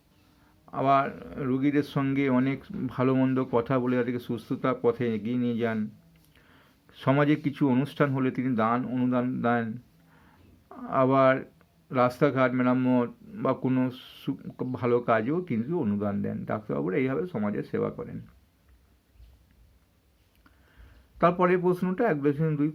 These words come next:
কোথায় কোথায় কুলিদের কাজ করতে দেখা যায়? রেল স্টেশনে দেখা যায়, রেল স্টেশনে, বাস স্ট্যান্ডে, এ, ডকে, যেখানে মাল নামে, বিদেশ থেকে মাল আসে, মাল ওঠে, এ,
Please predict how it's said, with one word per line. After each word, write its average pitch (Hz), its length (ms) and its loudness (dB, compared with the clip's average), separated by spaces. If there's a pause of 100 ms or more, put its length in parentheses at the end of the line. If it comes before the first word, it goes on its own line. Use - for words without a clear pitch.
কোথায় 165 280 0
কোথায় 202 340 0
কুলিদের 160 460 0
কাজ 110 240 4 (100)
করতে 120 280 -4
দেখা 156 300 -2
যায়? 160 240 -2 (1600)
রেল 135 160 4
স্টেশনে 175 400 2
দেখা 180 320 2
যায়, 175 360 2
রেল 135 160 2
স্টেশনে, 147 540 -2
বাস 123 260 0
স্ট্যান্ডে, 131 680 -2 (1040)
এ, - 200 -6 (720)
ডকে, 123 640 0
যেখানে 113 280 -4
মাল 113 340 0
নামে, 113 280 -2 (520)
বিদেশ 113 280 -6
থেকে 117 180 -4
মাল 107 240 -2
আসে, 110 300 -6
মাল 107 320 -4
ওঠে, 104 300 -8
এ, 104 40 -10